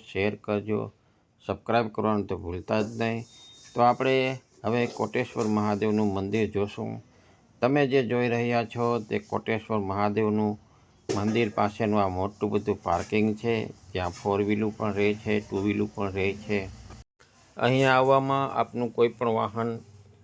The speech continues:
સરળતાથી આવી જશે. રસ્તો પણ સારો છે, એટલે કોઈ જાતનું ટેન્શન નથી. અહીંયા આ કોટેશ્વર મહાદેવનું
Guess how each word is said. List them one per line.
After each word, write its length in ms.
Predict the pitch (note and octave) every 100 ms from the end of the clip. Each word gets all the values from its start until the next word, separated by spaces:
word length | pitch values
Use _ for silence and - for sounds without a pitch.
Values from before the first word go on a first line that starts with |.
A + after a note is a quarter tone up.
| - - -
સરળતાથી 640 | - B2 A#2 A2 G#2+ A2
આવી 220 | G#2 G#2 G#2
જશે. 260 | G#2+ A2+ A2+ G#2
રસ્તો 320 | F#2 - G#2+ G#2+
પણ 280 | G#2+ A2 G2+
સારો 240 | G#2+ A2+
છે, 240 | G#2+ - A#2 A2+ - - - - -
એટલે 240 | F#2+ - F#2+
કોઈ 320 | - G2+ G#2+
જાતનું 380 | F#2+ G#2 - G#2+
ટેન્શન 440 | G#2 F#2+ G2 - A2
નથી. 360 | G#2+ G#2+ A#2 A2 G#2+ - - - - - - -
અહીંયા 480 | A2+ A#2+ C3 C3 C3 - - - - -
આ 240 | A#2 A#2+ A#2+ A#2 -
કોટેશ્વર 540 | - A2 A#2+ A#2 A#2+ G#2+
મહાદેવનું 720 | G#2 A2 A2 A2 A2+ A2+